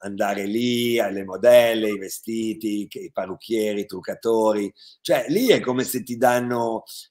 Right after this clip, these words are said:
una pos-, un potenziale, adesso non te lo danno quasi più, a parte se non sei nell'elite di quei dieci a cui ancora danno questa possibilità,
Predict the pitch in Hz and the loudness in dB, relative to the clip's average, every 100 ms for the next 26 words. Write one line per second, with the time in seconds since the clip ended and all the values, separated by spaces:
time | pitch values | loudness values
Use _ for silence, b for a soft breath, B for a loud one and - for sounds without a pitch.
0 | _ - 117 117 - 107 98 - 113 107 | _ -10 -8 -8 -8 -8 -10 -12 -10 -6
1 | 123 123 113 101 - 131 143 151 139 104 | -2 -2 -2 -4 2 4 8 6 4 -2
2 | 113 - 127 98 101 98 101 98 101 - | -2 -2 -2 -2 -4 -4 -4 -6 -10 -8
3 | 92 95 104 - 123 101 85 - 98 104 | -4 -4 -4 0 2 2 -4 -4 -4 -4
4 | _ - 101 104 98 - 110 107 101 101 | _ -10 -8 -8 -6 -2 0 0 -2 -4
5 | 104 101 101 107 95 90 - 92 87 98 | -4 -4 -6 -8 -12 -14 -12 -12 -6 -4
6 | 101 - 90 - 95 92 107 101 95 87 | -2 -4 -10 -10 -10 -8 -6 -4 -4 -6
7 | 98 95 95 - 90 - 98 101 - 110 | -8 -6 -10 -12 -16 -14 -12 -12 -12 -8
8 | 120 - 92 | -6 -6 -6